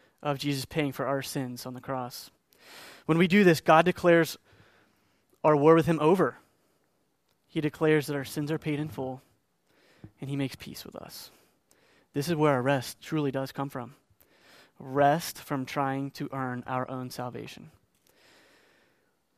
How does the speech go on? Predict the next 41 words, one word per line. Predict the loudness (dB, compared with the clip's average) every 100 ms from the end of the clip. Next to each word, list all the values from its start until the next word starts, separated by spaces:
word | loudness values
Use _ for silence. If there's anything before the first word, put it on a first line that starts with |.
| _ _ -2
But | 0
we | 2
can | 0 0
only | 0 0 2
rest | 2 0 -4
if | -6
we | -4
have | -2 -2
this | -4 -6 -12 -16 _ _ _ _ _
belief | -4 -2 -4
in | -6
Jesus | -8 -8 -8 -10
as |
our | -10
Savior. | -10 -10 -10 -12 -16 _ -20 -20 -20 _ _
And | -6 -4
so, | 6 6 6
if | 2 2
you're |
not | 2
a | 2
believer | 2 2 0
yet, | 2 0 0 _ _ _
uh, | -8
I'm | -6 -4 -4
grateful | -2 -2 0
that | -2
you're | -4
here. | -8 -4 0 0 -4 -12 _ _ _ _ _ _ _ _
If | -2 0
you're |
needing | 2 4
this | 2 -2
eternal | -4 -2 -2
rest, | -2 -2 -4 -6
Jesus | -4 -4
can | -4 -6
help | -6 -6
you |
this | -10 -10
morning. | -8 -8 -10